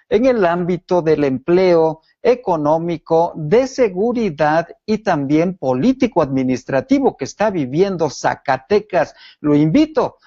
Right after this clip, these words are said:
a escuchar esta entrevista con el mandatario estatal.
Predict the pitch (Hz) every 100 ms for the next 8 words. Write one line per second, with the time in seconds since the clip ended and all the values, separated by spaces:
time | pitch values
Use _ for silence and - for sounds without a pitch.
0 | _ 139 147 247 262 - 233 - 185 160
1 | 120 _ _ - 285 277 247 208 190 160
2 | 202 220 294 262 - 165 - _ _ 269
3 | 262 175 170 226 233 160 - 185 180 180
4 | 175 170 - 185 180 - 190 185 165 131
5 | 123